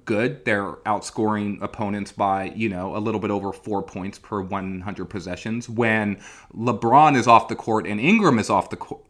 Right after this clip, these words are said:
and Ingram is on the court, the Lakers are a really good team. They're outscoring opponents by over ten points per one hundred possessions.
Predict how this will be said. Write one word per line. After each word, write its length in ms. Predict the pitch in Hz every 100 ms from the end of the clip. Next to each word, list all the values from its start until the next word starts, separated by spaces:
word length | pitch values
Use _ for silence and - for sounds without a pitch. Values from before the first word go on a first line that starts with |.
| 120
and 200 | 113 110
Ingram 300 | 131 120 107
is 80 |
on 300 | - 147 233
the 60 | 156
court, 440 | - 104 98 - - - - _
the 140 | 110 110
Lakers 460 | 117 120 117 107 -
are 420 | 113 104 101 101
a 80 | 110
really 300 | 107 120 110
good 300 | 92 165 165
team. 400 | 113 101 120 135
They're 140 | 98
outscoring 880 | 98 98 - - 110 104 101 98 95
opponents 500 | 98 - 104 98 92
by 360 | - 95 95 95
over 400 | 101 95 92 - -
ten 240 | - 110
points 360 | - 101 92 87
per 220 | - 101
one 200 | 90 90
hundred 240 | 90 85
possessions. 580 | 87 92 90 - 107 120